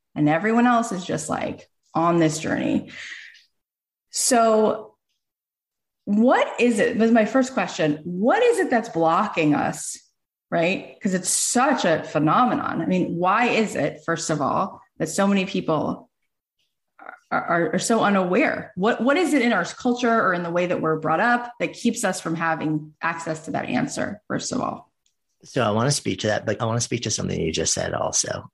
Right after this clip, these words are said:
Speaker 2: um, which is that notion that two-thirds of the world actually doesn't know what their thing is. I actually think that's a wildly optimistic number.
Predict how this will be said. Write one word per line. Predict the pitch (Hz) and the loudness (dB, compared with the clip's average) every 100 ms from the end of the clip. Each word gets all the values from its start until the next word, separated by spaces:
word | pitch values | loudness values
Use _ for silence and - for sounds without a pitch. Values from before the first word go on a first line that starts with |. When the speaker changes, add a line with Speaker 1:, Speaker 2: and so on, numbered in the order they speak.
| - | -4
Speaker 2:
um, | 87 | -2
which | 90 - | -2 -2
is | 92 | -2
that | 92 - | -2 -2
notion | 110 101 - 90 | 0 0 -2 -2
that | 76 - _ | -6 -10 _
two-thirds | - 123 120 107 95 - | 0 0 2 0 -2 -4
of | 87 | -6
the | |
world | 85 82 | -2 0
actually | 82 - 80 | -2 -4 -4
doesn't | 76 - 78 | -4 -4 -4
know | 82 | -2
what | 76 | -4
their | - | -6
thing | - 50 - | -8 -8 -6
is. | - - - - - - - - - - | -4 -4 -6 -18 -18 -18 -18 -20 -14 -4
I | 123 | -2
actually | 120 135 | -2 -2
think | 135 123 | 0 0
that's | 95 | 0
a | 90 | -2
wildly | 71 87 85 87 69 | -2 -4 -4 -2 -4
optimistic | - - - 87 87 - - - | -4 -8 -4 -2 -2 -2 -4 -8
number. | - 67 - - | -8 -6 -6 -8